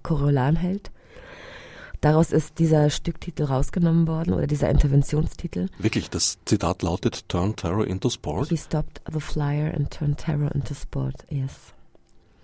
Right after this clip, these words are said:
Speaker 2: Man hört mich jetzt überrascht schweigen.
Speaker 1: Ja, das haben schon einige, waren schon sehr überrascht darüber, aber es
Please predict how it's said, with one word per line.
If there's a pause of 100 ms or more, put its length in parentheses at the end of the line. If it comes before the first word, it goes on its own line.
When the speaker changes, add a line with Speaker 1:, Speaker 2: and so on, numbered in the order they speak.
(1120)
Speaker 2:
Man
hört
mich
jetzt
überrascht
schweigen. (120)
Speaker 1:
Ja,
das
haben
schon
einige, (140)
waren
schon
sehr
überrascht
darüber,
aber
es